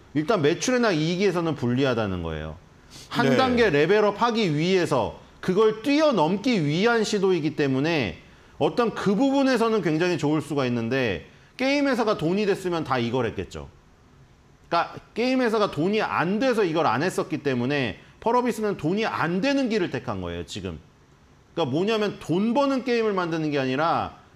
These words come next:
Speaker 1: 훌륭한 게임을 만들기 위해서 지금 변신을 하려고 하는 부분이 더 포커스가 크기 때문에 이게 내년 하반기에 나오더라도 게임 회사의 그 지금 굳어진 구조에서는 수익을 내기가 좋지가 않은 거죠.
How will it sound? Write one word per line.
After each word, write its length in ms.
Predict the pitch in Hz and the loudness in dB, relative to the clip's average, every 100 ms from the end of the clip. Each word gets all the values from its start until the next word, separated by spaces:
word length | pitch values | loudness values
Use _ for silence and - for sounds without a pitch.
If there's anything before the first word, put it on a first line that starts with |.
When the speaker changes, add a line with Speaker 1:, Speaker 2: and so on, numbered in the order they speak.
| - _ _ _ _ | -20 _ _ _ _
Speaker 1:
훌륭한 640 | - - 330 330 330 294 - | -8 -2 0 2 2 0 0
게임을 380 | 240 220 196 | 0 2 0
만들기 540 | 156 120 135 151 131 110 | -2 0 0 0 -2 -2
위해서 320 | 120 117 113 | -2 -2 -4
지금 260 | 101 107 104 | -6 -8 -6
변신을 500 | 95 104 107 143 123 | -6 -6 -6 -4 -4
하려고 360 | 120 107 95 | -4 -4 -4
하는 300 | 90 87 82 80 _ _ _ - - - - | -6 -6 -10 -14 _ _ _ -20 -20 -20 -12
부분이 400 | - 117 151 143 | -6 -2 -2 -2
더 220 | 107 101 | -4 -4
포커스가 540 | - 196 214 - 147 | -6 -4 -6 -4 -6
크기 300 | - 196 202 | -6 -6 -6
때문에 600 | - 120 101 120 120 82 - - - - | -2 -2 -2 -2 -2 -6 -10 -20 -18 -6
이게 340 | 151 185 233 | -4 0 2
내년 320 | 135 139 180 | 2 0 0
하반기에 460 | 180 190 196 175 151 | 0 0 0 0 -2
나오더라도 920 | 98 110 156 151 107 95 110 107 76 - - _ - - | 0 0 0 -2 -2 -2 -4 -6 -8 -18 -20 _ -20 -4
게임 360 | 214 233 240 196 | -2 0 -2 -2
회사의 800 | 220 220 214 175 156 160 135 - | -2 0 2 2 2 0 0 -2
그 420 | 131 135 113 - - - | -2 0 -2 -6 -18 -18
지금 520 | - 139 160 151 95 - - - - | -8 -2 0 -2 -4 -10 -20 -20 -8
굳어진 520 | 143 147 208 202 196 | -2 0 0 0 -4
구조에서는 920 | - 120 180 190 160 156 147 165 123 | -4 -2 0 2 0 -2 -2 -2 -2
수익을 400 | - 233 220 190 | -4 -4 0 0
내기가 320 | 110 123 139 | 0 0 -2
좋지가 600 | - 107 - 165 139 78 | -4 -8 -6 -4 -4 -4
않은 260 | 95 127 196 | -4 -4 -4
거죠. 320 | 139 85 78 | -4 -6 -12